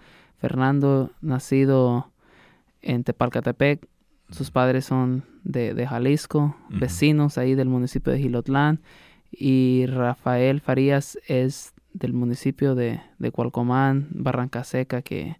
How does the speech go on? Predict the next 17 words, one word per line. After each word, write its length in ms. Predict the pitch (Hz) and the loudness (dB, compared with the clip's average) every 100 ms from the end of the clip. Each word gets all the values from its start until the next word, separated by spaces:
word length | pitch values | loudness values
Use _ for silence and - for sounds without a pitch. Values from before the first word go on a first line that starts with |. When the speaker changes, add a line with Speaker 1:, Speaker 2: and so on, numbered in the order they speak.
| _ - _ _ - | _ -20 _ _ -12
Speaker 1:
está 320 | 147 - 135 | -12 -4 -4
situado 440 | - 135 135 135 135 | -2 0 2 2 2
perfectamente 840 | - 135 139 139 143 135 139 139 | -2 -4 -4 -2 0 2 0 0
a-, 140 | 131 117 _ - | -4 -6 _ -8
en 120 | 127 | -4
la 120 | 123 | -2
mitad 500 | 120 120 - 139 143 | -2 -4 -2 0 0
del 640 | - 135 131 107 95 - - | -2 -6 -4 -4 -6 -10 -8
pueblo 320 | - 127 131 | -2 0 0
de 80 | 123 | -2
Aguililla, 640 | 120 123 139 151 160 160 - | -2 0 2 2 2 -2 -6
Speaker 2:
Sí. 100 | 143 | -6
Speaker 1:
Michoacán, 400 | 135 127 147 151 | -4 -2 -2 -2
y 120 | 127 | -6
Cualcomán. 580 | - 117 - 117 120 117 | -6 -6 -4 -2 -2 -4
Entonces, 500 | 120 123 131 117 - | -4 -4 -4 -6 -6
él, 240 | 123 123 | -6 -6